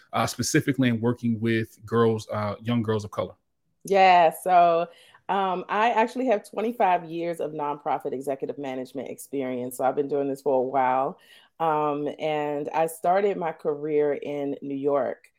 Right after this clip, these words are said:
Speaker 2: working, um, with young people involved in the juvenile justice system. So I started doing that, fell in love with working with girls specifically, um, and began working with,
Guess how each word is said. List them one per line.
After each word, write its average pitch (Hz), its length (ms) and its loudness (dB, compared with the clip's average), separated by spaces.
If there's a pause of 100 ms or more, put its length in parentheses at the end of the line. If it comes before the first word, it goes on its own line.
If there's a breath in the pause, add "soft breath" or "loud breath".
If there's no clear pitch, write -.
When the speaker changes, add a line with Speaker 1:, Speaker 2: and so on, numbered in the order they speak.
(140)
Speaker 2:
working, 143 800 -2
um, 135 280 -4
with 135 220 -2
young 143 240 -2
people - 240 -6
involved 131 360 -2
in 143 40 -8
the 135 80 -6
juvenile 131 360 -6
justice 127 380 -8
system. - 460 -10 (460)
So 143 640 2
I 147 80 -2
started 160 500 4
doing 139 300 -2
that, 143 440 4
fell 160 200 4
in 151 100 0
love 139 160 2
with 139 140 -4
working 135 320 -4
with 123 180 -8
girls 139 400 0
specifically, 139 960 -2 (300 soft breath)
um, 139 440 0
and 143 220 -4
began 147 380 0
working 135 400 -2
with, 135 180 0